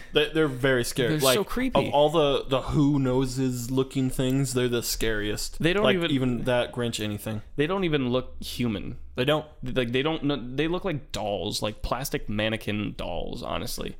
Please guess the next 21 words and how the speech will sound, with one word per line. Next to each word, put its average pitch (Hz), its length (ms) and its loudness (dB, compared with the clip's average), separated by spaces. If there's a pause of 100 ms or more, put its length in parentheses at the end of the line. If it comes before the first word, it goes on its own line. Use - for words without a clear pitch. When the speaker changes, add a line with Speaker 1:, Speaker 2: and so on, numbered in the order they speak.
Speaker 1:
And 131 360 0
there's 127 220 0
a 131 60 0
lot 120 280 2
of 127 140 -6
parts - 500 -4
in 127 160 -4
them 135 300 0
where 120 200 -2
they 117 180 -2
talk, - 560 -4
'cause 123 360 -4
it's 135 140 -2
not 165 180 0
them 147 180 0
talking, 147 440 -2
it's, 120 180 -4
um, 113 400 -2 (1120)
who 156 140 -2
voices 110 440 -4
them? - 240 -10